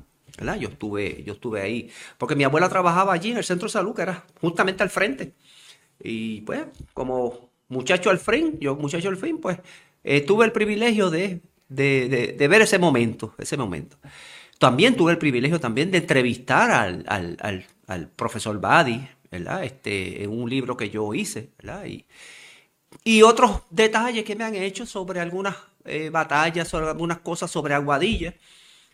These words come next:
Me han preguntado sobre si yo sé alguna información sobre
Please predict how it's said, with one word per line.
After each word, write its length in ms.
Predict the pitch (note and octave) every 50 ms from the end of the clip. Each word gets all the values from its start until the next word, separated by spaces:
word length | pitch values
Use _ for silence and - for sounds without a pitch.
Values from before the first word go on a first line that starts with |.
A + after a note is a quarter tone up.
| _ _
Me 160 | - A2+ C3
han 200 | C#3 D3+ D#3+ D3
preguntado 800 | C#3+ F#3+ F3 E3 E3 D3 - D#3+ C3+ C#3 F#3+ A3 G3 E3 E3 D#3+ - -
sobre 580 | - - D3+ C#3+ C#3 C#3 C#3 C#3 C3 B2+ B2 B2
si 180 | - D3+ C#3
yo 140 | B2 C#3+ C#3+
sé 120 | C#3+ F3+
alguna 240 | E3 C#3+ C#3+ D#3 D#3
información 560 | D3+ C#3+ E3+ E3 D3 B2+ C3 - - D#3 D#3+
sobre 560 | D3+ - D#3+ C#3 B2+ B2+ C3 A#2+ A2 F#2 -